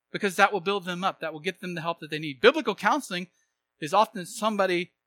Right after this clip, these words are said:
telling us the bad news so we can't help them. And as counselors, we ought not to spread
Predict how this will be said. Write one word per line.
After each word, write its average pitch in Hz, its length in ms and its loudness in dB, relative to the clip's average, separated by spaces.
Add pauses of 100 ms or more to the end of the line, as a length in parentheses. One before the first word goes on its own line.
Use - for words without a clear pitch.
telling 214 380 2
us 175 200 -4
the 165 120 -6
bad 165 220 2
news 180 240 -6
so 160 100 -8
we 160 100 -8
can't 185 240 -8
help 185 240 -8
them. 113 140 -20 (1200)
And 165 140 -2
as 170 160 -2
counselors, 190 420 -6
we 170 80 -4
ought 160 140 0
not 170 180 -2
to - 60 -16
spread 175 420 -2